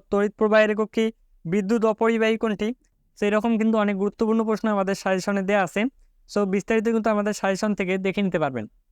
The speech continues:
এরপর যে বিষয়টি থেকে আপনাদের প্রশ্ন করা হবে, সেটি হলো সাধারণ জ্ঞান। তো সাধারণ জ্ঞান থেকে কিন্তু সকল ট্রেডে প্রশ্ন করা হবে না, শুধুমাত্র সাইবার অ্যাসিস্ট্যান্ট, নন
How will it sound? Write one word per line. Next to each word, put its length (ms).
এরপর 300
যে 140
বিষয়টি 340
থেকে 200
আপনাদের 360
প্রশ্ন 180
করা 160
হবে, 140
সেটি 240
হলো 140
সাধারণ 320
জ্ঞান। 140
তো 40
সাধারণ 340
জ্ঞান 200
থেকে 220
কিন্তু 180
সকল 280
ট্রেডে 260
প্রশ্ন 260
করা 140
হবে 160
না, 60
শুধুমাত্র 380
সাইবার 320
অ্যাসিস্ট্যান্ট, 520
নন 100